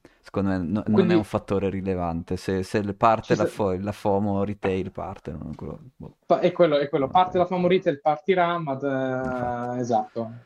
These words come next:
Speaker 2: Ok.
Speaker 1: Eh, per la guerra, vabbè, possiamo anche guardare il portafogli. Beh, abbiamo fatto anche una puntata dedicata. Le economie di guerra sono tendenzialmente inflazionistiche.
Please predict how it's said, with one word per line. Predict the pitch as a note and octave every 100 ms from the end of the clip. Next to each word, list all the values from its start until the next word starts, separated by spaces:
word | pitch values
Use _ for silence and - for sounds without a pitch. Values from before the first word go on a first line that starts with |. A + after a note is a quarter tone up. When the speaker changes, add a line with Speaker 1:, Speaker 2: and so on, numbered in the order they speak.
| _ _ _ _ _
Speaker 2:
Ok. | _ -
Speaker 1:
Eh, | A2+ A2+ A2+ A2+ A2+ A2+ A2 -
per | - D3 C#3
la | B2+ D3+
guerra, | C#3+ C3+ C#3 C#3+ D#3+ E3 E3
vabbè, | D#3 G#2+ A#2
possiamo | A2+ G#2 G#2
anche | G2+
guardare | G#2 G#2 G#2
il | G2+
portafogli. | - G#2+ C3 - A2 G#2+ A2 A#2 B2 - _ - - - _ _ -
Beh, | D3 A2+ A2+
abbiamo | A#2+ B2
fatto | C#3 -
anche | B2+ C3
una | A#2+ A#2 A#2+
puntata | B2 A#2+ C3 A#2+
dedicata. | A2 A#2 - A2+ G#2+ B2+
Le |
economie | A#2 A#2+ A#2+ B2
di | A#2+
guerra | A#2+ A#2+ A#2+
sono | - G#2 G#2 G2+ G2 G2
tendenzialmente | G#2+ G#2 - A2 G#2 G#2+
inflazionistiche. | G2 G#2+ - G#2+ G#2 - A2 - A2+ A#2+ _